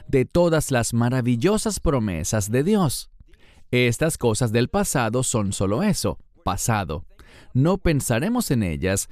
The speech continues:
no las recordaremos, no serán fuente de arrepentimiento o remordimiento eterno. Todas estas cosas ya no existirán,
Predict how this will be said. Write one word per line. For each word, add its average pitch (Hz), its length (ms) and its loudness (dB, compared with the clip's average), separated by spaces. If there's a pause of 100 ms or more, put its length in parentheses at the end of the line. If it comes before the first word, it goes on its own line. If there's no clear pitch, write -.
(120)
no 107 160 2
las 95 200 -2
recordaremos, 120 920 0 (160)
no 220 160 2
serán 220 320 0
fuente 143 420 0
de 123 100 0
arrepentimiento 110 920 0
o 107 60 2
remordimiento 110 800 0
eterno. 76 560 -4 (460)
Todas 143 480 2
estas 127 340 0
cosas 107 480 0
ya 104 280 0
no 82 120 -4
existirán, 139 640 0